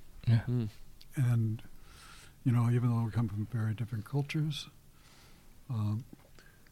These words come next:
Speaker 3: that was irrelevant. The fact is, we could feel like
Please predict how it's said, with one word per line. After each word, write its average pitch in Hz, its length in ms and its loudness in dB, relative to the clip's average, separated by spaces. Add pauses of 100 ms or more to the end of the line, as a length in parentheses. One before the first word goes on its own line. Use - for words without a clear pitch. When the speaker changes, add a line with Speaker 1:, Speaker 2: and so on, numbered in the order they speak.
(320)
Speaker 3:
that 110 160 -4
was 98 180 -6
irrelevant. 101 460 -8 (680)
The 127 80 -6
fact 110 380 -4
is, 104 240 -4 (580)
we 123 140 2
could - 200 -2
feel 135 500 6 (1600)
like 101 140 -8